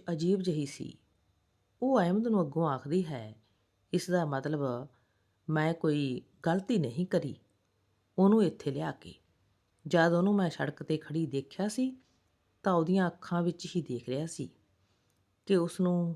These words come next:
ਹੁਣ ਤੱਕ ਕਿਸੇ ਵੀ ਬੰਦੇ ਨੇ ਹੱਥ ਨਹੀਂ ਲਾਇਆ,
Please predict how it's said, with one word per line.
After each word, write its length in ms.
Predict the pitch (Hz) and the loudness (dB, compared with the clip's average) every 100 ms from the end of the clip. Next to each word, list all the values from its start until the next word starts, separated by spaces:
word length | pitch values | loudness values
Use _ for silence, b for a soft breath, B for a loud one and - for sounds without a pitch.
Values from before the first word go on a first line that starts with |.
| 156 | -2
ਹੁਣ 100 | 170 | -2
ਤੱਕ 580 | 185 143 - - 127 127 _ | -2 -4 -6 -8 -10 -10 _
ਕਿਸੇ 300 | 196 190 214 | -4 0 2
ਵੀ 140 | 180 165 | 2 0
ਬੰਦੇ 400 | 139 135 139 147 | -2 -4 -2 -2
ਨੇ 260 | 143 147 - _ _ _ _ 196 | -2 -6 -10 _ _ _ _ -6
ਹੱਥ 200 | 196 - | -4 -2
ਨਹੀਂ 140 | 147 185 | 0 0
ਲਾਇਆ, 400 | 165 123 113 | 0 -4 -10